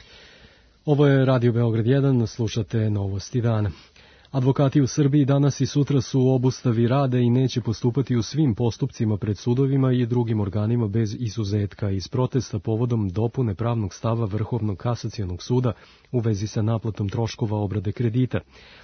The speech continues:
Obustava se odnosi na sve postupke, uključujući i takozvane pritvorske predmete,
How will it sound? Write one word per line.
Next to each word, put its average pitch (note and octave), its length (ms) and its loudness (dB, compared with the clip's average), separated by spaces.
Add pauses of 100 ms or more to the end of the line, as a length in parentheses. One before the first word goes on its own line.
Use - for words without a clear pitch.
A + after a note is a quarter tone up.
Obustava A#2 400 0
se A#2+ 140 -2
odnosi A#2+ 320 2
na A#2+ 100 2
sve A#2+ 220 -2
postupke, G#2 500 -4
uključujući A2+ 580 -2
i G#2+ 40 0
takozvane G2+ 560 -2
pritvorske G#2+ 580 -4
predmete, A2 480 -4